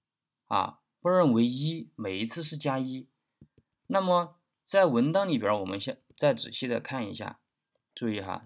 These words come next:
name 属性值一百，属性值自动加一，初始值为一百。那这个地方我们要和最后边儿的有一个最后的一个定义，我们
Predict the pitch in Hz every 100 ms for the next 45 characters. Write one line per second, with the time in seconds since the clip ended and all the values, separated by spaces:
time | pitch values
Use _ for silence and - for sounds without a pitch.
0 | 120 175 160 113 - _ _ _ - -
1 | 117 92 98 185 175 - - 92 - -
2 | 165 165 98 87 92 - _ _ - -
3 | 98 90 160 143 98 - 147 117 110 104
4 | 104 110 _ _ - - 208 135 113 92
5 | 90 104 117 95 82 _ _ _ 185 185
6 | - _ _ - 233 226 - 190 165 165
7 | 160 _ _ _ 107 107 135 160 143 113
8 | 113 123 _ 190 165 - 226 165 135 131
9 | 123 101 - _ _ 101 98 92 95 113
10 | 104 95 - - _ _ _ _ _ -
11 | 151 135 151 117 101 110 120 113 113 -
12 | - 90 90 95 -